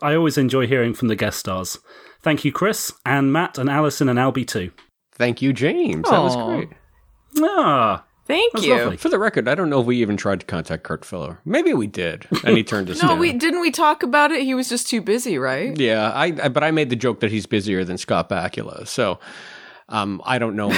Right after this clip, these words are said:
Speaker 3: <laughs>
Speaker 2: Really, we'd have to check again. But I,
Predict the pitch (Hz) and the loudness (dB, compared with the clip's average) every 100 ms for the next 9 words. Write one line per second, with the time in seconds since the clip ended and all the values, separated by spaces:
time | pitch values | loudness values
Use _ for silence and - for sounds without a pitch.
0 | - - 226 - 139 139 113 107 110 127 | -4 -6 -8 -4 0 2 2 2 0 0
1 | 110 101 - 90 85 _ _ - 107 90 | 0 0 0 -2 -2 _ _ -4 -2 -2
2 | 87 87 87 143 - - 208 165 | -4 -4 -2 -4 -4 -4 -2 -2